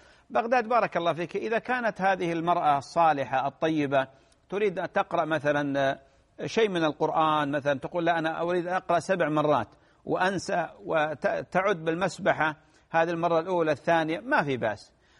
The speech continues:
أو مثلًا تقول: "والله أنا أريد أن أستغفر الله مئة مرة وما أستطيع أضبط لا أصابعي ولا كذا، أعدها بالمسبحة"،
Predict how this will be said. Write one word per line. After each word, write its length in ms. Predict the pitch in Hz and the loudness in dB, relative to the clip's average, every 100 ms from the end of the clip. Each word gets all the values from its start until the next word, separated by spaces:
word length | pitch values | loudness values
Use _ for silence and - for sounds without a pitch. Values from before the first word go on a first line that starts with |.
| _ 180 | _ -2
أو 120 | 202 | 0
مثلًا 260 | 208 190 196 | 0 0 -2
تقول: 300 | 208 196 196 | -2 -2 0
"والله 460 | 196 196 185 190 | 2 2 2 0
أنا 120 | 185 | -2
أريد 300 | 185 190 180 | -2 -2 -2
أن 120 | 175 175 | -2 -4
أستغفر 440 | - 190 151 165 | -2 -2 -2 -2
الله 200 | 180 170 | 2 2
مئة 240 | 170 160 160 | 2 -4 -2
مرة 220 | 180 170 | -2 -2
وما 220 | 170 196 | 0 -2
أستطيع 500 | 180 - 165 165 156 | -2 -4 -2 0 2
أضبط 400 | 160 147 143 - - _ _ - | 2 2 0 -2 -12 _ _ -2
لا 280 | 156 180 170 | 2 2 0
أصابعي 520 | 180 175 156 147 151 | 2 2 2 0 0
ولا 240 | 160 160 | 0 0
كذا، 420 | 156 151 156 160 - _ _ - | 0 0 2 0 -2 _ _ -4
أعدها 460 | 160 190 175 160 147 | 0 0 0 0 0
بالمسبحة"، 440 | 95 190 139 101 | 0 -6 -6 -8